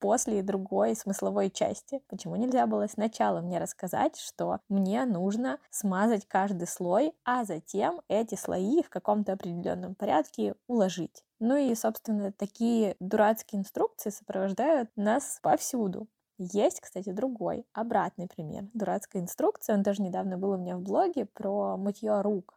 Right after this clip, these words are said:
Есть прямо без шуток реальные инструкции, которые висят над раковиной, где супер подробно написано: «Поднесите руки к диспенсеру,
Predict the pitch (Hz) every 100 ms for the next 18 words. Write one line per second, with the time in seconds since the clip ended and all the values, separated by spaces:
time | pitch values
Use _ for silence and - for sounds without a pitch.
0 | - 190 220 247 - - - - 196 202
1 | 202 160 170 - 170 269 311 185 185 202
2 | 196 170 - 262 - - - 190 190 170
3 | 170 185 180 180 170 160 214 370 - 269
4 | 226 214 226 - 185 185 180 185 - 285
5 | 330 294 214 196 240 269 226 202 214 247
6 | 202 185 180 - - 214 202 196 190 -
7 | 220 233 - 214 196 170 175 196 208 214
8 | 208 - 170 175 196 190 - - 180 175
9 | 175 - 165 160